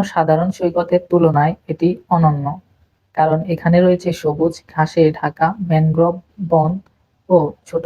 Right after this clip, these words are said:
ছোট খালের মতো পানির ধারা, যা জোয়ার ভাটার সাথে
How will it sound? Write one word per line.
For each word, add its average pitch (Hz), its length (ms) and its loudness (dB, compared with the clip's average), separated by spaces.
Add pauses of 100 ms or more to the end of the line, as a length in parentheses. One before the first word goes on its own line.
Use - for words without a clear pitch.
ছোট 160 200 0 (180)
খালের 160 400 0 (420)
মতো 165 260 2
পানির 156 460 0
ধারা, 151 320 0 (500)
যা 160 180 2
জোয়ার 165 320 2
ভাটার 165 340 -4
সাথে 165 340 -4